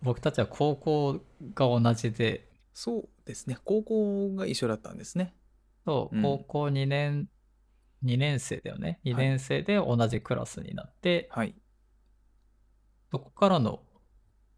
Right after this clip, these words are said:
Speaker 1: 知り合いですよね。
Speaker 2: そうですね。そこからですね。もう本当にでも、振り返ると、高校の三年間のうちの本当に一年間だけなんですよね。
Speaker 1: うん。
Speaker 2: うん。
Speaker 1: で、しかも別-、まあ、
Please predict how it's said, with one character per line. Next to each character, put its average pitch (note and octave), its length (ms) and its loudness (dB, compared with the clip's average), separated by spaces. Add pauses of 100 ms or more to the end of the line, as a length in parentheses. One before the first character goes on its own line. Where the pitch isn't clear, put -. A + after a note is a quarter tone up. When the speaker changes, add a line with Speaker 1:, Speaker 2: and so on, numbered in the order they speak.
(180)
Speaker 1:
知 - 180 -2
り G#2 120 4
合 F#2+ 80 2
い G2 40 -2
で - 80 -8
す - 100 -12
よ - 80 -14
ね。 - 220 -6
Speaker 2:
そ - 640 -4
う - 20 -18
で - 140 -16
す - 160 -16
ね。 C#3 80 -4
そ A#2+ 140 -6
こ A2 140 -12
か B2 140 -8
ら A2+ 120 0
で G2 120 -10
す - 160 -14
ね。 G2 400 -8
も C#3 120 -6
う - 20 -8
本 F3 100 2
当 G#3 60 2
に A3 60 4
で A#3 80 2
も、 A#2+ 200 0 (420)
振 B2 180 -4
り B2+ 80 -2
返 C#3 260 2
る G2+ 80 -2
と、 - 320 -12 (500)
高 A#2 200 -4
校 A2+ 300 0
の A2 320 -2
三 D#3 220 -2
年 D#3 160 0
間 - 160 -8
の - 60 -10
う - 20 -12
ち - 60 -14
の G#2 100 -8
本 D#3 140 -4
当 - 80 -2
に D#3+ 220 -2
一 C3+ 200 -4
年 F3+ 220 0
間 D#3+ 260 -4
だ C3+ 100 0
け C3 80 -2
な G2 100 -2
ん - 20 -8
で G2+ 60 -10
す - 120 -16
よ G#2 80 -8
ね。 B2+ 380 -4 (560)
Speaker 1:
う C3 60 2
ん。 B2+ 280 -2 (600)
Speaker 2:
う A2 40 -4
ん。 G2 880 -6 (180)
Speaker 1:
で、 E3 140 -4
し - 140 -12
か G3 200 2
も C3+ 240 4
別-、 A#2 340 -2
ま D#3+ 340 4
あ、 - 60 -20